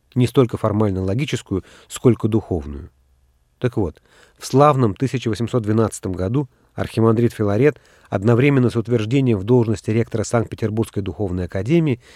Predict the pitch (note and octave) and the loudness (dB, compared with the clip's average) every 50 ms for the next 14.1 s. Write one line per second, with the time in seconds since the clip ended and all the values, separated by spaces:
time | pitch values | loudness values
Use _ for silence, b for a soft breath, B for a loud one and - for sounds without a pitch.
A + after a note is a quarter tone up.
0 | b b b b b - G#2 C3 E3+ F3 D3+ C3 A#2+ G#2 G#2+ C3 D3 D#3 - C#3 | b b b b b -4 0 2 4 4 4 4 2 2 2 2 0 0 0 0
1 | A#2+ G#2+ G#2+ G2 - - G#2 G#2 A#2+ C#3 C#3 - C#3 B2 A2+ G2 - G#2+ F#2 F#2+ | 0 0 0 -2 -2 -2 0 2 2 2 2 2 2 2 0 0 -2 -2 -2 -2
2 | F#2 - - G#2+ A#2 B2+ B2 - B2+ A#2 G#2 b b b b b b A2+ A#2 G#2+ | -4 -2 0 2 2 2 2 0 0 0 0 b b b b b b 2 2 2
3 | G2 F#2+ G2+ G2+ A#2 C#3 C3+ - - A#2 G#2+ G2+ F#2 F#2+ G2+ G#2 G2+ - - - | 2 2 0 2 4 2 2 0 -2 -2 0 0 0 0 0 0 -2 -4 -4 -4
4 | G2+ F#2 F#2 F#2 F#2 - - - G#2 F2 E2 C#2+ C#2 - _ _ _ _ _ _ | -4 -2 -2 -4 -4 -6 -8 -8 -6 -6 -6 -8 -10 -14 _ _ _ _ _ _
5 | b b b b b b b b - _ - G#2 F#2+ G2+ G2 - - D3 D#3 D3+ | b b b b b b b b -14 _ -4 -2 -2 -2 -2 0 2 2 2 2
6 | C3+ A#2 G#2 b b b b b b b - - B2 A2+ - D3 E3 E3+ C#3+ C3 | 2 0 0 b b b b b b b -4 -2 -2 -2 2 4 4 4 4 2
7 | A#2+ - G#2+ G#2+ A2 C3 C#3 - B2+ - A2 G#2+ - A2+ A2 G2+ G2 B2 C#3+ C#3+ | -2 -2 0 0 0 0 0 -2 -4 -4 -2 -2 0 0 0 0 2 2 2 2
8 | C3+ A#2 F2+ - - G#2 G2 G2 F#2+ F#2+ G#2 A#2 A#2 - - - A2 F#2+ E2 - | 2 2 0 0 -2 -4 -2 -2 -2 -2 -2 -4 -4 -4 -4 -4 -4 -4 -4 -6
9 | - - - _ _ _ _ _ _ _ _ _ _ _ _ _ _ D#3+ D3+ C#3+ | -12 -18 -20 _ _ _ _ _ _ _ _ _ _ _ _ _ _ 0 2 4
10 | C#3+ B2+ A2+ - - G#2+ F#2+ - C3+ A#2+ - - G2+ F2+ - - F#2 F#2+ G#2+ A2+ | 4 4 2 0 -2 -4 -2 -2 -2 -2 -2 -4 -8 -6 -6 -6 -4 0 0 0
11 | G#2 F2+ F#2+ A#2+ C#3 C#3 C3 C3 B2+ A#2 A#2 B B B B B B B _ - | 2 2 2 2 2 2 2 2 2 2 0 B B B B B B B _ 0
12 | A#2+ - - E3+ F3 E3+ E3 D#3 B2+ - - C3 C#3+ D#3 D3+ - - B2 - - | 0 4 6 6 6 8 6 4 2 0 0 0 0 0 0 0 -4 -4 -2 -2
13 | A#2+ A2 C#3 C3+ B2+ - B2+ C3 C3 B2 B2 A#2+ - C#3 C3+ B2 A#2 F#2+ F2 D#2+ | 0 2 2 2 2 0 0 0 0 0 -2 -2 -2 0 2 2 2 2 0 -2
14 | D#2 b | -6 b